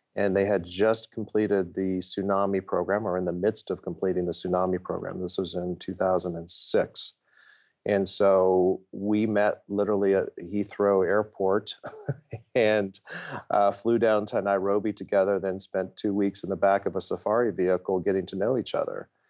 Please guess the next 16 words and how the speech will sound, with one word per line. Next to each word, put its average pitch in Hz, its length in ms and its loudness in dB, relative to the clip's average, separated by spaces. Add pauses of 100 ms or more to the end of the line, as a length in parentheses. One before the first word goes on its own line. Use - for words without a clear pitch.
(340)
And 98 520 2
that 107 140 4
was 98 140 2
my 104 160 2
very 101 280 2
first 95 320 -8
visit 92 260 -4
to - 100 -2
Africa, 90 680 -4
and 90 100 -4
I 90 100 -2
fell 98 320 0
in 87 160 -4
love 92 380 2
with 90 300 -6
the 90 320 -6